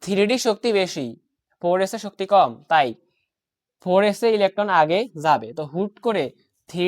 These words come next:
ডি তে দেওয়া যাবে না, যাবে কোথায়? ফোর এস এ। তো আর যে একটা বাকি আছে, সে যাবে তোমার কি? ফোর এস এ, ঠিক আছে? আর থ্রি ডি কি?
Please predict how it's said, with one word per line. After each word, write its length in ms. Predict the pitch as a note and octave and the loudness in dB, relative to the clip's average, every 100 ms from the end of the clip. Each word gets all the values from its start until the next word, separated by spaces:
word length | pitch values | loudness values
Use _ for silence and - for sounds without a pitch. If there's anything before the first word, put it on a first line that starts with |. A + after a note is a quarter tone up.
| F#3+ | -2
ডি 60 | G3+ | -2
তে 60 | F#3+ | 2
দেওয়া 160 | G3+ F#3+ | 4 4
যাবে 180 | D3 C3+ A#2+ | 2 -2 -6
না, 40 | A#2 | -4
যাবে 180 | D#3+ E3+ F3+ | -2 0 -2
কোথায়? 300 | F#3+ F3 B2 - | 0 0 0 -2
ফোর 140 | C#3+ C#3+ | -4 -4
এস 100 | B2+ G#2 | -6 -16
এ। 20 | - _ _ _ _ - | -20 _ _ _ _ -10
তো 40 | - G3 | 2 2
আর 80 | F#3+ | 4
যে 60 | G3+ G3 | 2 0
একটা 140 | G3+ G3 | 2 0
বাকি 200 | A3+ A3+ G3+ | 0 0 -4
আছে, 140 | G3 G#3+ | -4 -10
সে 80 | F3+ D#3 | -6 -4
যাবে 120 | E3 E3+ | -2 -4
তোমার 140 | E3+ E3 | -8 -10
কি? 60 | A#2+ - | -14 -16
ফোর 180 | C3 B2 A#2 | -12 -10 -10
এস 80 | - | -16
এ, 20 | A2+ | -18
ঠিক 100 | E3 F3+ | -14 -12
আছে? 120 | E3+ C3 | -8 -10
আর 60 | - | -8
থ্রি 160 | E3 D#3+ | -8 -8
ডি 80 | F#3 | -8
কি? 100 | G3 | -8